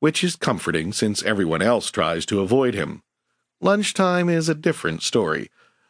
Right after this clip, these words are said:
August finds himself eating alone until he's joined by a friendly girl, Summer. They hit it off right away. The first month or so of school is difficult for August,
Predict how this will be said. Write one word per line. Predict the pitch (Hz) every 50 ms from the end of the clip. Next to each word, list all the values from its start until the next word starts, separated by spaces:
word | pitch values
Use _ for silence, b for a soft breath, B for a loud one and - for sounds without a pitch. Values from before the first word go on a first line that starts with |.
| _ _ -
August | 120 120 117 101 98 92 - -
finds | - - 143 139 135 123 107 92
himself | 87 85 - - 98 92 82 -
eating | 123 123 120 117
alone | 113 117 131 156 170 139 95 85 85 87
until | 90 90 87 - 110 92 90
he's | 92 95 90 85 85
joined | 92 104 131 139 139 113 95 85 82 82
by | 80 87 87 85
a | 85
friendly | - - 147 135 123 117 110 107
girl, | 104 135 165 143 92 71 76 - - _ _
Summer. | - - - 143 117 92 76 - - - _ _ _ _ _ _ _ _
They | - 113 95 92 110 135 139 107
hit | 90 85 76
it | 82 85
off | 85 87 87 - - - _ _ -
right | 92 87 85 87
away. | 107 123 131 101 71 67 - - _ _ _ _ _ _ _ _ _ _ _ _ _ _ _ -
The | 165
first | 160 - - 220 220 208 - -
month | 127 113 92 82 -
or | 85 85
so | - - 98 87
of | 87 80
school | - - - 101 92 87 90
is | 95 95 101
difficult | 117 151 143 110 95 - 80 80 -
for | - - 78 69
August, | 85 90 85 78 117 123 - - -